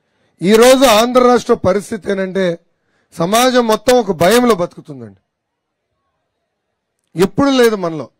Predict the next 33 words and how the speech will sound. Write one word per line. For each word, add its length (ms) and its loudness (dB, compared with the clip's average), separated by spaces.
మొదటిసారి 540 0
భయం 320 -2
అనేది 200 -8
వచ్చింది. 260 -20
ఈ 160 0
ప్రభుత్వం 580 0
వ్యతిరేకంగా 460 0
ఒక్క 200 -4
పోస్ట్ 480 0
పెట్టినా, 340 -4
WhatsApp-లో 640 -2
ఫార్వర్డ్ 440 -6
చేసినా, 380 -8
ఈ 120 -2
ప్రభుత్వం 540 0
వ్యతిరేకంగా 440 -2
ఏమైనా 160 -2
ఒక్క 220 -8
కార్యక్రమం 720 -2
చేయాలని 320 -4
రోడ్ 220 -4
ఎక్కితే 400 -2
immediate 420 0
గా 100 0
కేసులు 460 -2
పెడతారు, 340 -2
లోపల 320 -4
తోస్తున్నారు. 500 -20
అనేక 300 -2
మంది 240 -2
పైన 180 -6
కేసులు 300 -14
పెట్టారు, 280 -20